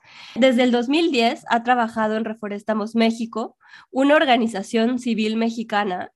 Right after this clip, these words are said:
enfocada a la protección de ecosistemas forestales, y anteriormente, además, trabajó en la Comisión Nacional para el Uso y Conocimiento de la Biodiversidad, en donde tuvo op-,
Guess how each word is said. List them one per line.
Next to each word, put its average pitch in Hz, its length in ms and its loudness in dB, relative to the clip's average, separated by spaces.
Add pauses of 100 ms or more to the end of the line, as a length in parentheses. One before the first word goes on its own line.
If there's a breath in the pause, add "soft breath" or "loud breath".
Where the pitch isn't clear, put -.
(140)
enfocada 226 880 0
a 220 100 0
la 202 180 -2
protección 214 600 -4
de 247 80 -2
ecosistemas 220 720 -4
forestales, 220 880 -2 (540 soft breath)
y 330 260 4
anteriormente, 240 760 0
además, 233 580 2
trabajó 226 680 -4
en 226 140 -4
la 214 140 -4
Comisión 226 440 -6
Nacional 262 480 -2
para 214 220 -2
el 226 140 -2
Uso 254 500 -8
y 277 260 -2
Conocimiento 220 760 -2
de 214 100 -2
la 202 140 -2
Biodiversidad, 202 720 -8 (560 loud breath)
en 233 120 8
donde 240 260 6
tuvo 320 600 2
op-, 226 260 -4